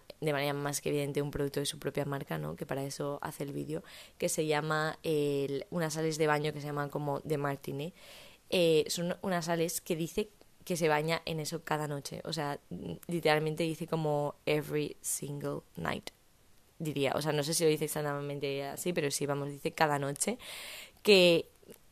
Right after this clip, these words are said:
yo cuando lo escuchaba así como, "¿En serio?". O sea, ya no vamos a hablar del planeta, de la escasez de agua, etcétera. O sea, tú tienes tiempo de bañarte cada noche porque, joder, al final, mm, requiere un tiempo llenar la bañera, eh, meterte ahí, pero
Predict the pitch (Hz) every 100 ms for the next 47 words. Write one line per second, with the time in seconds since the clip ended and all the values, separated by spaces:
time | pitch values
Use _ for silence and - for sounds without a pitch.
0 | _ 175 185 247 240 196 - 185 185 202
1 | 180 156 - - 254 - 143 131 131 190
2 | - _ _ - 160 160 143 143 143 143
3 | - _ _ 170 180 196 202 185 170 165
4 | 196 165 151 143 139 135 143 196 233 160
5 | 151 - 147 147 151 165 156 156 147 151
6 | 175 165 156 156 185 175 160 160 - -
7 | - 175 254 277 - 180 170 156 151 151
8 | 147 - 147 147 143 135 131 170 160 151
9 | 143 - - - - 156 147 151 147 151
10 | 170 - - 170 156 151 151 147 147 -
11 | _ _ _ _ _ - 165 - 175 156
12 | 160 165 156 185 196 143 139 147 - 147
13 | 151 151 147 147 151 143 143 143 151 151
14 | 165 151 151 151 151 - 151 147 147 147
15 | 156 147 147 160 - 151 147